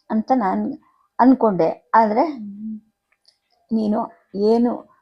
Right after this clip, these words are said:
ಅರ್ಥ ಮಾಡ್ಕೊಳ್ದೆ ನನ್ನ ಮಾತನ್ನ ಆ ದಿನವೆಲ್ಲ ಹುಡುಕಿ ಆ ಹೂವನ್ನ ಸಂಪಾದಿಸಿ ತಂದೆ. ಯಾವಾಗ್ಲೂ ಹೀಗೆ ಅರ್ಥ ಮಾಡ್ಕೊಳ್ತಾ ಇದ್ರೆ ಎಷ್ಟು ಚೆನ್ನ ಅಲ್ವಾ? ಸದಾ ಜಾಗೃತ ಬುದ್ಧಿ ಇರ್ಬೇಕು ಒಗಟನ್ನ ಅರ್ಥ ಮಾಡ್ಕೊಳಕ್ಕೆ.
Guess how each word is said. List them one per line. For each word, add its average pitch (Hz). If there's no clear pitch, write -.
ಅರ್ಥ 214
ಮಾಡ್ಕೊಳ್ದೆ 196
ನನ್ನ 180
ಮಾತನ್ನ 190
ಆ 226
ದಿನವೆಲ್ಲ 190
ಹುಡುಕಿ 196
ಆ -
ಹೂವನ್ನ 196
ಸಂಪಾದಿಸಿ 175
ತಂದೆ. -
ಯಾವಾಗ್ಲೂ 226
ಹೀಗೆ 214
ಅರ್ಥ 175
ಮಾಡ್ಕೊಳ್ತಾ 185
ಇದ್ರೆ 190
ಎಷ್ಟು 170
ಚೆನ್ನ 180
ಅಲ್ವಾ? 170
ಸದಾ 233
ಜಾಗೃತ 208
ಬುದ್ಧಿ 190
ಇರ್ಬೇಕು 175
ಒಗಟನ್ನ 180
ಅರ್ಥ 170
ಮಾಡ್ಕೊಳಕ್ಕೆ. -